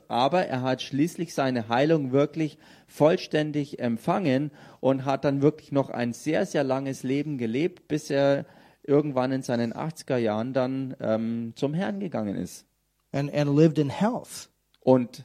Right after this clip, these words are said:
Speaker 1: das Leben, das er führte, hat er gesund gelebt.
Speaker 2: Hallelujah.
Speaker 1: Halleluja.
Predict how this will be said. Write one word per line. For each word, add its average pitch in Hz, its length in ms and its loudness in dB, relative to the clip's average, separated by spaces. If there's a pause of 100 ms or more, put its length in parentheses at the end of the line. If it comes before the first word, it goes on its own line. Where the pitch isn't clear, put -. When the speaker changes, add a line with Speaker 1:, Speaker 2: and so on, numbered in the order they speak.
(120)
Speaker 1:
das - 340 -2
Leben, 175 340 2
das 127 160 2
er 131 80 0
führte, 123 480 0
hat 120 200 -4
er 123 260 -2
gesund 214 500 -6
gelebt. 110 500 0
Speaker 2:
Hallelujah. 143 680 6
Speaker 1:
Halleluja. 151 680 4